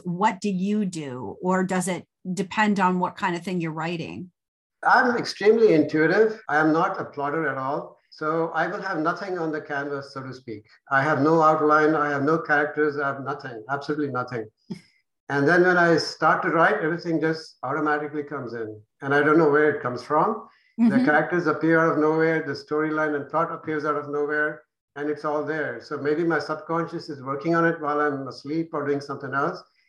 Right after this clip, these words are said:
Speaker 2: But I have absolutely, I start with a completely blank slate, absolutely nothing in front of me.
Speaker 1: I think that's really fascinating because I really do think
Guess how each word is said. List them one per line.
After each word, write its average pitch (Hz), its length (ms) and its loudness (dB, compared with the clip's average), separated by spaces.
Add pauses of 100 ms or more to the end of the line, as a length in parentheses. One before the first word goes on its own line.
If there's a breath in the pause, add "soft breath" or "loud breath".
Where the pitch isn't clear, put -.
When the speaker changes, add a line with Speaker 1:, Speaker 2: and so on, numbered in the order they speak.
(100)
Speaker 2:
But 143 380 -2 (260)
I 143 140 2
have 175 340 0
absolutely, 170 720 -4
I 143 100 -6
start 165 300 -4
with 160 140 -8
a 143 160 -4 (140)
completely 165 420 -4
blank 135 300 -2
slate, - 260 -16 (160)
absolutely 143 400 0
nothing 135 320 0
in 120 100 -4
front 117 200 -8
of 110 60 -12
me. - 100 -18
Speaker 1:
I 262 100 0
think 359 220 -4
that's 349 200 -6
really 233 280 -4
fascinating 190 640 -4
because 190 420 -6
I 208 160 -2
really 277 380 -2
do 220 260 -4
think 156 600 -8